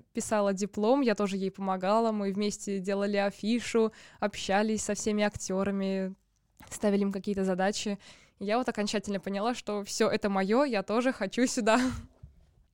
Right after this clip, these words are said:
Я готовилась, м, года два. Мы занимались с преподавателями как раз из, э, института мамы. Благодаря ей мы нашли хороших педагогов.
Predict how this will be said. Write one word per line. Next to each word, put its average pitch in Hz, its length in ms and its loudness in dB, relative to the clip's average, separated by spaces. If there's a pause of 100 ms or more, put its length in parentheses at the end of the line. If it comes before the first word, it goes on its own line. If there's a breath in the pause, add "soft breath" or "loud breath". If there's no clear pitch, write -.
(160)
Я 196 320 -2
готовилась, 190 880 -2 (720 soft breath)
м, 247 260 -6 (320 soft breath)
года 220 260 0
два. 190 360 0 (1000 soft breath)
Мы 208 500 -4
занимались 202 500 -2
с - 40 -12
преподавателями 196 640 -2
как 185 160 -10
раз 185 320 -4
из, 190 360 -6
э, 175 380 -2
института 190 460 -8
мамы. 240 400 -4 (220)
Благодаря 202 600 0
ей 196 280 0
мы 175 260 -6
нашли 180 540 -8
хороших 196 440 -4
педагогов. 208 640 -2